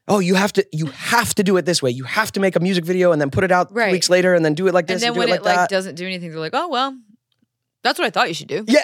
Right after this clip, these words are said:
Speaker 2: <laughs>
Speaker 1: And then you're like, "Uh, what?
Speaker 2: <laughs>
Speaker 1: You, I, I put everything in that,
Speaker 2: <laughs>
Speaker 1: the, what you advice, like, and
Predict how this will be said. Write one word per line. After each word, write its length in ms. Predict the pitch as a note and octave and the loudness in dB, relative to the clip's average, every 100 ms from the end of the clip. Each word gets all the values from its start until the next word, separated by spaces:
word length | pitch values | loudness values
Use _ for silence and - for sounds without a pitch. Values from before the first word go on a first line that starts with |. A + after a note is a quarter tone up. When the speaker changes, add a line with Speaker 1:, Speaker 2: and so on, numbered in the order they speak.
| - | 2
Speaker 2:
<laughs> 280 | - - E4+ | 0 0 0
Speaker 1:
And 100 | D4 | 2
then 100 | C#4 | 4
you're 140 | C4+ | 4
like, 320 | B3 A3+ - _ - | 4 2 -4 _ 0
"Uh, 100 | - - _ - | 0 -2 _ 4
what? 460 | D#4+ G4 G#4 - | 6 6 4 2
Speaker 2:
<laughs> 80 | - | 0
Speaker 1:
You, 140 | F4 - | 2 2
I, 280 | F4 F#4+ F4 | 2 2 2
I 220 | F#4+ C5 - | 2 2 0
put 180 | A4+ E4+ | 0 2
everything 520 | - F#4+ A#4+ F#4 F4+ | 2 4 4 2 -2
in 120 | D#4+ D4+ | -2 0
that, 220 | D4 C#4 | 0 0
Speaker 2:
<laughs> 680 | - - - - - - - | -2 -8 -12 -12 -12 -10 -2
Speaker 1:
the, 80 | F4+ | 2
what 140 | F4 | 2
you 120 | F4+ F4 | 4 2
advice, 560 | C#4+ F#4 C#4 A3+ - | 2 2 2 0 0
like, 200 | D4 C#4 | 2 4
and 100 | D4 | 4